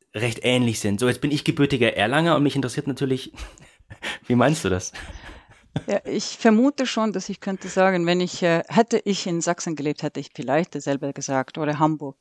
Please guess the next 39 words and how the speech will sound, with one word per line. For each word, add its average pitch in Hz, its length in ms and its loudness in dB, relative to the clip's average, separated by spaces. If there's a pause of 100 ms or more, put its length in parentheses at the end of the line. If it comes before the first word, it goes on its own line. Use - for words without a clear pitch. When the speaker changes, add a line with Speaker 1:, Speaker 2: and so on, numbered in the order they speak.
(100)
Speaker 2:
der, 139 160 -4 (180)
derselbe 139 360 -4
Speaker 1:
Okay. 135 380 4
Speaker 2:
gesagt. - 120 -12
A-, - 40 -4
Speaker 1:
Okay. - 60 -8 (140)
Speaker 2:
aber 175 480 4 (380)
weil 208 300 4
ich 226 220 2
Erfahrung 165 600 2
habe 135 220 -2
nur 151 440 0 (140)
mit - 160 -12
Franken, 127 500 -4
dann 151 220 0 (800)
kann 214 160 2
ich 233 120 0
das - 200 -6
erzählen. 131 520 -2
Es 156 140 -4
ist - 180 -8
recht 156 220 -4
lustig. - 480 -10 (120)
Da, - 120 -2
aber 180 300 4
wie 180 180 -6
gesagt, 175 300 0
nochmal, 165 300 0 (160)
das 160 180 0
ist 180 80 -8
meine 180 180 0
persönliche 160 540 0
Meinung. 123 340 -6
Es - 160 -10
muss 156 220 -6
nicht 190 220 -2
unbedingt 156 520 0
generell 131 440 -2
sein. 120 360 -6